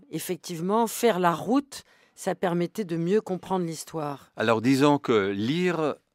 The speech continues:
Speaker 2: un livre sur Garibaldi ou sur Hannibal, en restant chez soi, euh, confortablement assis sur un fauteuil, c'est une chose. Mais si tu prends,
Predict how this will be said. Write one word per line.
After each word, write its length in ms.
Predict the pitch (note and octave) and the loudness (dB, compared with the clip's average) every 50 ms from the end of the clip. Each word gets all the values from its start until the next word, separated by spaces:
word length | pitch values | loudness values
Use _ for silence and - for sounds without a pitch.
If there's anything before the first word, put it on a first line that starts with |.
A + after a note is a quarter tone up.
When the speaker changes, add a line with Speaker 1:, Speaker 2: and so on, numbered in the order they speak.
| _ - | _ -6
Speaker 2:
un 220 | B2 A#2 A2+ A2+ | -4 -2 -2 0
livre 640 | A2 A2+ C3 C#3+ D#3 D#3 D3+ D3+ C#3+ C#3 B2+ A#2 A2 | 0 0 2 2 2 0 0 -2 -2 -2 0 -2 -2
sur 260 | G2+ - - A2+ G#2+ | -4 -6 -6 -6 -6
Garibaldi 840 | G2+ G2+ G#2 G2 G2+ F#2+ F#2 G#2+ A2 A2 A2+ A2+ G#2+ G#2 G#2 F#2+ F#2 | -2 -2 -2 -2 -2 -2 0 0 0 0 -2 -4 -6 -6 -4 -6 -6
ou 180 | - F2 F#2+ F#2 | -6 -8 -10 -10
sur 400 | - - - G2 F#2 F2+ F2 - | -12 -12 -12 -12 -10 -12 -12 -12
Hannibal, 640 | - A2 G#2 G#2 G2+ F2 E2+ D#2+ D#2 D2+ D2+ D2+ - - _ _ _ _ _ - - - - _ _ - | -10 -8 -6 -6 -6 -6 -6 -6 -6 -8 -10 -14 -18 -20 _ _ _ _ _ -20 -20 -20 -20 _ _ -6
en 140 | G2+ G#2 G#2 | -2 0 2
restant 320 | A2+ A2 - - - C3+ | 2 0 0 0 -2 -2
chez 180 | - - C3 A#2 | 0 0 -2 -2
soi, 540 | - - A#2 A#2 B2 C3 C3 B2+ B2+ B2+ - _ _ _ _ _ _ _ - | -2 -2 0 0 0 0 0 -2 -6 -8 -12 _ _ _ _ _ _ _ -10
euh, 440 | - F#2 F2+ F2+ F2+ F2 F2 F2 E2+ | -6 -6 -4 -4 -4 -4 -6 -6 -6
confortablement 920 | - A#2 B2 A#2+ - B2+ G#2+ - A2+ A2 G#2 G2+ G2+ G2 G#2 G#2+ G#2 G2+ | -2 -2 -2 -2 -2 -4 -4 -4 -4 -4 -4 -4 -4 -2 -2 -2 -2 -2
assis 400 | F#2+ F2+ - - - A2 G2+ G2+ | -2 -4 -6 -6 -6 -4 -4 -4
sur 220 | F#2+ - G2+ F#2+ | -4 -6 -6 -6
un 80 | F#2 F2+ | -8 -8
fauteuil, 640 | - - F#2 D#2+ - - B2 B2+ C3 C3+ B2+ A#2+ G#2 | -8 -8 -10 -8 -4 -2 0 0 2 2 0 0 -2
c'est 240 | - - G2+ - - | -2 -6 -8 -8 -6
une 140 | A2 G2+ F#2 | -4 -4 -4
chose. 440 | - - F#2 E2 E2 D#2 C#2+ D2+ D2+ - _ _ _ _ - _ - _ _ _ _ - | -4 -6 -6 -8 -8 -10 -14 -16 -20 -20 _ _ _ _ -20 _ -20 _ _ _ _ -14
Mais 80 | - G#2 | -12 -8
si 160 | - C3 A#2 | -6 -6 -2
tu 160 | - C#3+ A#2 | 0 0 -2
prends, 480 | - - - C#3 D3 D3 C#3 A#2+ F#2+ | -2 -2 -2 0 2 2 0 0 -4